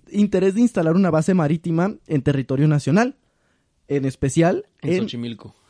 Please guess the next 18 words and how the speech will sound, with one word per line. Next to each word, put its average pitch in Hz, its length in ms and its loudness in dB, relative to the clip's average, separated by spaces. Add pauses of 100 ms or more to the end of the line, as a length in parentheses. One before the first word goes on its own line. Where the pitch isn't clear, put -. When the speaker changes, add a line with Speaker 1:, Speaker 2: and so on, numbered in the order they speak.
(120)
Speaker 1:
<laughs> - 880 -6
en, 127 220 -4 (200)
en 123 140 -6
el 120 100 -2
lago 151 240 0
de 117 60 -6
Xochimilco 151 520 0
tenemos 127 280 -2
mucho 131 240 -2
espacio 127 360 -4
para 117 200 -6
buques 127 260 -4
de 117 140 -4
guerra. 120 220 -4
Speaker 2:
En 113 160 -8
Texcoco, 143 680 -6
Speaker 1:
En 143 40 0
Speaker 2:
que 120 400 -4